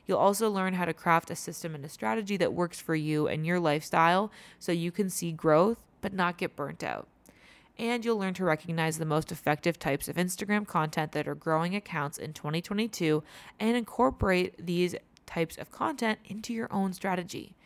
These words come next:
And finally, of course, if it's a course about being a content creator and going full time, you know that I had to include teaching you how to implement the most effective methods for monetizing your content and your audience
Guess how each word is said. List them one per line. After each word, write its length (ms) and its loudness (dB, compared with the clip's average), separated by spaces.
And 180 -4
finally, 580 4
of 220 -8
course, 520 4
if 220 -4
it's 140 -6
a 40 -8
course 320 -2
about 280 0
being 180 -4
a 80 -12
content 400 -2
creator 300 0
and 120 -2
going 220 0
full 240 -2
time, 460 -2
you 100 -4
know 160 -2
that 140 2
I 80 0
had 340 4
to 160 0
include 600 0
teaching 340 -4
you 120 2
how 140 0
to 100 -2
implement 520 -2
the 80 -6
most 240 -2
effective 560 -2
methods 440 -4
for 120 -8
monetizing 640 -2
your 100 -8
content 540 -6
and 160 -6
your 160 -2
audience 460 0